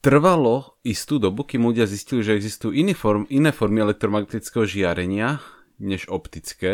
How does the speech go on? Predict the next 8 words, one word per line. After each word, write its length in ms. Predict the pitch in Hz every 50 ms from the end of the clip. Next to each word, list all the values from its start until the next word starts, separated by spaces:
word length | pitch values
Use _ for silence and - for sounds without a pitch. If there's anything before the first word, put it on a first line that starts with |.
| 127 156
eh, 60 | 160 - _ _ _ _ _ _ _ _ _ -
napríklad 640 | 85 - - - - 80 82 - 90 - 85 80
infračervené, 840 | 107 135 151 - 147 123 110 - - 104 95 90 92 92 90 87 87
ultrafialové, 800 | 95 110 117 - 110 101 92 - - 92 90 85 85 80 82 82
rentgenové 480 | 87 95 95 92 92 90 90 85 87 87
a 80 | 95
tak 160 | - 85 73 73
ďalej. 320 | 85 110 139 170 185 170